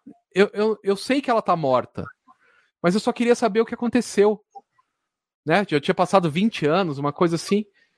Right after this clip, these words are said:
Né? O que que aconteceu? Você ficar com essa ansiedade, destrói a tua vida. E essa molecada tá com essa ansie-, ansiedade cotidiana. O dia todo você tem um feedback, é, que tá incompleto pra você preencher.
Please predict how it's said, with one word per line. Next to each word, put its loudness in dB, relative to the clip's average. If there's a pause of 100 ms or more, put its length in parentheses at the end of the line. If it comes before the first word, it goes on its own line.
(160)
Né? 4
O 2
que -6
que 0
aconteceu? 2
Você -2
ficar -2
com -2
essa -2
ansiedade, 0 (300)
destrói 2
a 4
tua 0
vida. -4 (440)
E 2
essa 2
molecada 0
tá 0
com -2
essa -2
ansie-, 0
ansiedade 0
cotidiana. 0 (400)
O 2
dia -2
todo 0
você -4
tem 2
um 2
feedback, 0 (560)
é, 0
que -12
tá 0
incompleto 0
pra 0
você -2
preencher. 0